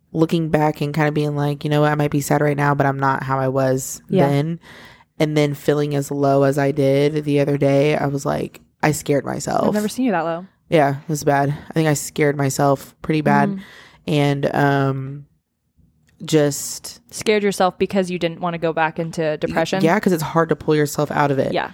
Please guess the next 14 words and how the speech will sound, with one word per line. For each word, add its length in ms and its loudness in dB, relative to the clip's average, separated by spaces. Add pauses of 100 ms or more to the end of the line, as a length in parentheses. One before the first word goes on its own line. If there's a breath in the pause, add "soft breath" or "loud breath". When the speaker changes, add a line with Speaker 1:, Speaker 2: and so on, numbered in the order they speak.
(100)
Speaker 2:
a 40 -12
hundred 200 -8
percent. 400 -14
Speaker 1:
Like, 300 2
like 180 2
I 80 4
told 240 0
you 80 -2
before 280 -2
we 80 2
started, 560 2
like, 360 -2 (760 soft breath)
just 300 0
feeling 600 -2